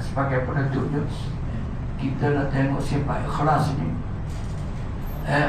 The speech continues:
ada tiga orang lelaki yang masuk dalam hutan.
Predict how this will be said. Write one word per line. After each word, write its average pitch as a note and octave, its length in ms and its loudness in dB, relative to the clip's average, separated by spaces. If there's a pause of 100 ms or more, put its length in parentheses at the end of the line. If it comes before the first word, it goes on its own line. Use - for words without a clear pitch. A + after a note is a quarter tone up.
ada C#3+ 400 4 (320)
tiga D3+ 240 2
orang D3 480 6
lelaki D3 560 4 (1300)
yang C#3 160 4
masuk D3 400 4
dalam C#3+ 400 4
hutan. F3+ 480 2